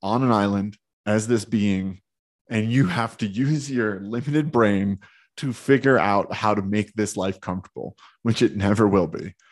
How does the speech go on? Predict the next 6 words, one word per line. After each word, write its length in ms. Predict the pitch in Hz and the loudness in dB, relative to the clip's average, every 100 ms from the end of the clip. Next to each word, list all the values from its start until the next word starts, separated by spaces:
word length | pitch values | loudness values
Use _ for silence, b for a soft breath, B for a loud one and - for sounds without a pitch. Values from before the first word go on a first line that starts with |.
| b b - | b b -6
Everything 800 | 113 117 127 127 131 123 123 117 B B | -4 0 0 2 4 4 2 -2 B B
we 140 | 113 113 | 2 4
care 280 | 117 101 | 4 4
about 380 | 101 101 95 - | 6 4 4 2
will 140 | 107 107 | 0 0
change. 540 | - 92 92 87 | 0 0 -2 -4